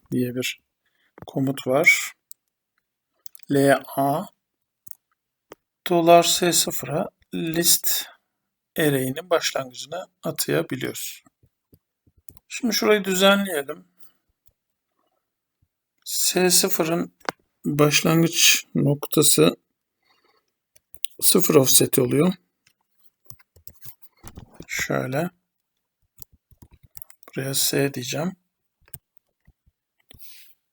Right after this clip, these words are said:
Sıfır offsetinden bir tane değer çek. Bir de dört offsetinden bir değer çek. Çünkü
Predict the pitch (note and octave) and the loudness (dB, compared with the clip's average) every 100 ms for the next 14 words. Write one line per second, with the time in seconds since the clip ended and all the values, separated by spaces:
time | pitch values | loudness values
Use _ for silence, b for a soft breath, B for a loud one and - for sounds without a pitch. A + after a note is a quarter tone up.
0 | _ _ - - E3 - D#3 C#3+ - C#3+ | _ _ -8 -6 -6 -4 -2 -2 -4 -4
1 | - C#3+ C#3 C#3 E3 F3+ - _ _ _ | -4 -4 -4 -2 0 -2 -4 _ _ _
2 | _ _ - D#3 D3 C#3 D3 D#3+ D3 D3 | _ _ -10 -8 -4 -2 -2 0 2 2
3 | C#3 - E3+ F#3 - - - _ _ _ | 0 0 -4 -4 -8 -8 -12 _ _ _
4 | _ _ B B B _ - - D#3 D#3 | _ _ B B B _ -20 -6 -4 -2
5 | D3+ F3 - D#3+ E3 - - - - _ | -2 -4 0 4 4 4 -2 -6 -8 _
6 | - D3+ - - B2+ - B2+ B2 A#2+ - | -4 -2 0 -2 -2 -6 -8 -8 -10 -14
7 | _ _ D3 C#3+ C3 B2+ B2 - - - | _ _ -8 -4 -4 -4 -6 -6 -6 -8
8 | - C#3+ - | -10 -8 -8